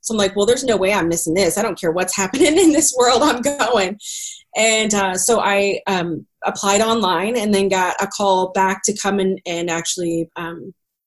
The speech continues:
uh, pitch in person. So I get there, and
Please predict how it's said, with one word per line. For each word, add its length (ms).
uh, 120
pitch 420
in 160
person. 500
So 140
I 80
get 300
there, 420
and 380